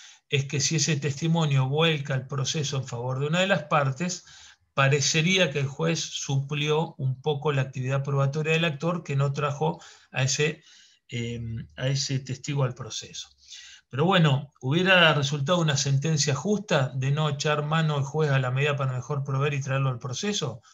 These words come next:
Yo creo que no. E insisto, no es para favorecer a una de las partes, porque el juez a priori no puede saber nunca el resultado de lo que va a declarar, de lo que va a resultar esa prueba testimonial.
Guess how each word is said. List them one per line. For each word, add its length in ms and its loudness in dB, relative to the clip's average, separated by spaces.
Yo 240 0
creo 220 2
que 100 0
no. 260 0
E 100 2
insisto, 720 2
no 200 4
es 80 4
para 520 4
favorecer 520 0
a 60 2
una 120 0
de 60 2
las 200 -2
partes, 400 2
porque 160 -4
el 60 -4
juez 180 -2
a 160 0
priori 260 0
no 160 -2
puede 160 -2
saber 280 -2
nunca 600 0
el 140 -6
resultado 800 -2
de 160 -2
lo 140 -2
que 100 -2
va 120 4
a 20 4
declarar, 580 0
de 100 -6
lo 120 -2
que 100 -4
va 80 2
a 40 2
resultar 400 -2
esa 240 -4
prueba 220 -6
testimonial. 640 -20